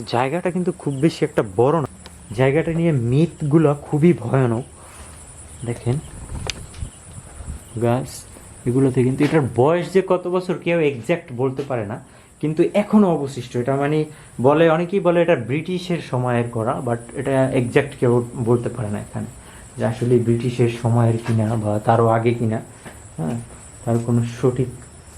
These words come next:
কোনো ইয়া নেই। এর ভিতরে ময়লা হয়ে আছে। এইটা হচ্ছে পিছন সাইড, এখান থেকে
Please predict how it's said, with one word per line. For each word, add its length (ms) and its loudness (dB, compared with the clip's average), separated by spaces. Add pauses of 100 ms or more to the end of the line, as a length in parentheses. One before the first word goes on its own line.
(160)
কোনো 160 4 (340)
ইয়া 200 4
নেই। 100 -4 (1700)
এর 80 0 (100)
ভিতরে 320 2 (160)
ময়লা 460 2
হয়ে 160 0 (100)
আছে। 200 -12 (800)
এইটা 300 -2
হচ্ছে 200 -12 (180)
পিছন 320 -6 (120)
সাইড, 200 -4 (880)
এখান 240 -10
থেকে 140 -6